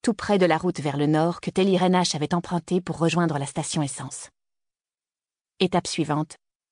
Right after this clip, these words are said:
reconnaître les lieux. « Je ne veux plus de surprise », dit Shelley.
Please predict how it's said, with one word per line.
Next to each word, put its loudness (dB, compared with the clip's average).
reconnaître 0
les 0
lieux. « -6
Je 4
ne 4
veux 4
plus 0
de -8
surprise », -2
dit -4
Shelley. -6